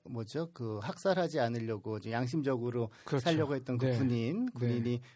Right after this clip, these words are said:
Speaker 1: 그 잡혀온 소녀에게 감자를
Speaker 2: 자기가
Speaker 1: 주러
Speaker 2: 먹으려고
Speaker 1: 가다-, 예.
Speaker 2: 했던 걸 남겨서
Speaker 1: 예,
Speaker 2: 이제 주려고
Speaker 1: 주-, 주려고
Speaker 2: 하다가.
Speaker 1: 하다가
Speaker 2: 네.
Speaker 1: 이제 그 죽게 되는 좀 정말 슬픈
Speaker 2: 네, 거기도
Speaker 1: 그,
Speaker 2: 아주 비극적인.
Speaker 1: 예, 나오고 여러 가지로 아무튼 뭐 사람의 선의를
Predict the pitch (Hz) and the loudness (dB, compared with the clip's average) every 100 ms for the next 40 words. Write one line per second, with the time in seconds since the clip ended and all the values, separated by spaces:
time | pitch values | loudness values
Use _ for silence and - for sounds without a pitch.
0 | _ - 113 131 127 135 123 120 117 - | _ -8 -6 -6 -4 0 2 0 -2 -2
1 | 160 127 107 92 117 95 85 123 117 113 | 0 2 0 -2 -2 -2 -4 -4 -2 -2
2 | 107 107 104 101 - - - - 156 127 | -2 -2 -2 -4 -8 -10 -6 4 6 6
3 | 147 147 160 160 156 156 - 151 147 143 | 8 8 8 8 6 4 2 0 2 0
4 | 123 123 120 139 143 117 110 131 131 131 | 0 0 0 0 2 2 2 0 -2 0
5 | 131 135 139 127 131 151 139 117 127 143 | 2 4 4 4 2 0 0 2 4 2
6 | 151 113 101 98 98 107 113 107 - - | 2 -4 -10 -10 -10 -8 -6 -6 -8 -12
7 | 113 104 - 123 135 117 104 101 95 - | -8 -6 -6 -4 -2 -2 -4 -6 -8 -8
8 | 101 95 95 - 101 98 170 170 110 104 | -8 -8 -10 -10 -10 -6 -8 -6 -6 -6
9 | 160 127 113 107 120 113 113 110 110 - | -4 -4 -4 -6 -10 -10 -8 -10 -10 -12
10 | 110 110 107 107 107 104 101 98 98 104 | -12 -12 -12 -12 -8 -6 -6 -10 -10 -8
11 | 104 101 110 123 - - - - 135 170 | -8 -8 -8 -8 -10 -20 -10 -2 2 4
12 | 170 165 156 151 135 127 135 123 117 170 | 4 2 2 0 0 0 -2 -2 -2 -2
13 | 160 151 143 - 165 156 175 | -2 -2 -4 -2 0 0 -4